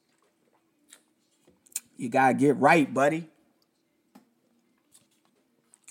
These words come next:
You gotta get right, T J. Kyle Pitts, we knew he wasn't gonna do anything. He didn't reach the threshold, four point one fantasy points. Pat Freiermuth got injured in the game.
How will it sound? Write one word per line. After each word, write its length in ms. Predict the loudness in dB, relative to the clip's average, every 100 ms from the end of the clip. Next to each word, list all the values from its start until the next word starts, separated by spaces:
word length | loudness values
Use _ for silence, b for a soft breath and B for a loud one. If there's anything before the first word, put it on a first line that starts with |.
| _ _
You 140 | -12
gotta 360 | -2 2 2 0
get 320 | 0 0 0
right, 540 | -2 -4 -4 -4 -10 -18
T 240 | -12 -10
J. 380 | -6 -4 -4 -8 _ _ _ _ _ -20 _ _ _ _ _ _ _ b b b b
Kyle 240 | 2 4 4
Pitts, 320 | 2 0 0
we 100 | 4
knew 160 | 6 6
he 160 | 0
wasn't 320 | -2 -4 -4
gonna 180 | -6 -6
do 140 | -6 -6
anything. 360 | -6 -6 -6
He 180 | -4 -4
didn't 180 | -4 -4
reach 200 | -6 -8
the 60 |
threshold, 440 | -8 -8 -8 -12 -10
four 240 | -8 -8
point 320 | -6 -10 -10 -14
one 300 | -14 -10 -8
fantasy 440 | -8 -8 -8 -10 -14
points. 460 | -8 -8 -8 -14 _ _ _ _ _ _ -20 b b b _
Pat 220 | 0 0
Freiermuth 520 | 2 2 2 -2 -4
got 260 | -2 -2 -2
injured 320 | -8 -6 -6
in 120 | -6
the 80 | -6
game. 420 | -6 -6 -6 -10